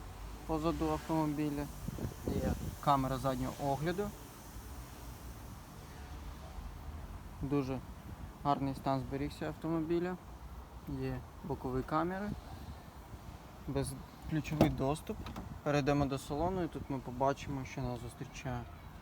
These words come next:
повне електрорегулювання сидінь.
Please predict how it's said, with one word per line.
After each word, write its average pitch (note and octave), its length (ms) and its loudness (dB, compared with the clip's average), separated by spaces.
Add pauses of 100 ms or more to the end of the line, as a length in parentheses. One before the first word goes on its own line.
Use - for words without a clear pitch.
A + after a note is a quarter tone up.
(380)
повне B2+ 300 0
електрорегулювання B2 960 0
сидінь. C#3 640 0